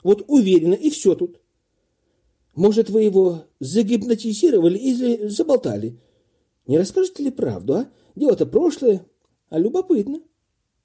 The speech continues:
"Вы рассказы про отца Брауна читали?" поинтересовался интерн. "Угу. Помните, как там человека стрелой закололи,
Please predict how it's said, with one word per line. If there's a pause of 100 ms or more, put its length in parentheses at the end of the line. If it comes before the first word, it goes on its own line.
(3000)
"Вы (220)
рассказы
про
отца
Брауна
читали?" (240)
поинтересовался
интерн. (1080)
"Угу. (460)
Помните,
как (380)
там
человека
стрелой
закололи,